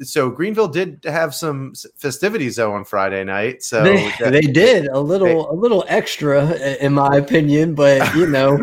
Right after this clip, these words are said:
Speaker 1: <laughs>
Speaker 2: well, I guess well deserved. I mean,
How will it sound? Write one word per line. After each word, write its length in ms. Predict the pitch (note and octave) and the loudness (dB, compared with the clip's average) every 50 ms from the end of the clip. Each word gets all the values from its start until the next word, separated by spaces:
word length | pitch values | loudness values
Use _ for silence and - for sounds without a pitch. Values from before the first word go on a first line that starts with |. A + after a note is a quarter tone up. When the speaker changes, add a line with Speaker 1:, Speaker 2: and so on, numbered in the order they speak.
| A#3+ | 0
Speaker 1:
<laughs> 100 | - D#3+ | -2 -2
Speaker 2:
well, 460 | C#3 C#3+ C#3+ D3 D3+ D#3+ E3 - - - | 0 2 4 4 4 4 2 0 -4 -2
I 120 | - C#3+ D3 | 0 0 2
guess 260 | C#3+ D#3 D#3+ D#3+ - | 2 2 0 0 0
well 240 | D#3+ D#3+ E3+ D#3 D3+ | 2 4 4 4 4
deserved. 680 | D3 D3+ D3 C3+ D#3 E3 F#3+ F3+ D#3+ D#3+ E3 E3 E3+ - | 4 2 0 2 4 4 6 6 6 4 2 0 -2 0
I 80 | C#3+ | 0
mean, 180 | C#3 D3 D3+ C#3+ | 2 2 2 0